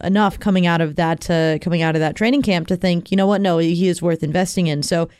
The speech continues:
his big challenge will obviously be, um, getting his body right, coming off of a knee injury like that. It's always, you know, it takes a little while to get, to get back into, into form. So he's gonna have to find his feet,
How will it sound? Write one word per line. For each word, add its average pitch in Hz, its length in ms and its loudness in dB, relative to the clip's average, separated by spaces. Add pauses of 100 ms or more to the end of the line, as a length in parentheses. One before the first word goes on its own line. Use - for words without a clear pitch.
(160)
his 285 200 2
big 226 220 0
challenge 185 440 0
will 175 140 2
obviously 180 540 0
be, 175 440 0 (300)
um, 156 320 -2 (100)
getting 175 260 -2
his 165 120 -6
body 254 300 2
right, 208 420 0 (200)
coming 190 260 0
off 180 180 -2
of 185 120 -4
a 185 40 2
knee 185 180 2
injury 175 260 0
like 160 240 -2
that. 240 200 2
It's - 160 -4
always, 180 640 0
you 196 200 -2
know, 160 120 -2
it 165 80 -6
takes 185 240 -2
a 190 40 0
little 180 120 0
while 175 200 0
to 175 60 -4
get, 175 280 -4
to 190 100 -4
get 165 240 -4 (560)
back 160 320 -2
into, 180 300 0
into 170 500 2
form. 160 380 -2
So 175 340 0 (260)
he's 208 180 0
gonna 190 140 0
have 180 160 0
to 180 80 -2
find 175 320 0
his 170 180 -2
feet, 180 400 -2